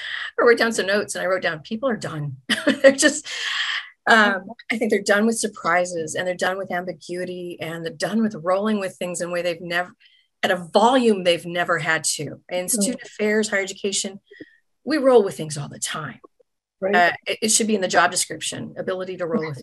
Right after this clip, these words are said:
Speaker 1: things. Um, <laughs> you'll see the word
Speaker 2: Drive the
Speaker 1: flexibility,
Speaker 2: bus.
Speaker 1: but yeah, yeah, right.
Speaker 2: And roll with it.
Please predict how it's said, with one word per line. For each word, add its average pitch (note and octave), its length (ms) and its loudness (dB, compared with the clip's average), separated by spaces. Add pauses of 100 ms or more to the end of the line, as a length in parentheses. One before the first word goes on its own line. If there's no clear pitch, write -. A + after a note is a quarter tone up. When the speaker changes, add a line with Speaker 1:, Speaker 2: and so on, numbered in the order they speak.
Speaker 1:
things. - 240 -16 (460)
Um, A3+ 340 10 (240)
<laughs> - 240 -12
you'll C4 80 8
see F4 120 4
the D4 60 0
word C4+ 160 6
Speaker 2:
Drive B3 180 8
the A3+ 120 8
Speaker 1:
flexibility, C4 380 12
Speaker 2:
bus. G#3+ 120 0
Speaker 1:
but - 180 2 (160)
yeah, G#3+ 200 8
yeah, B3+ 280 12
right. D4 200 12
Speaker 2:
And G3+ 80 6
roll F#3+ 140 10
with F#3 160 4
it. - 80 -6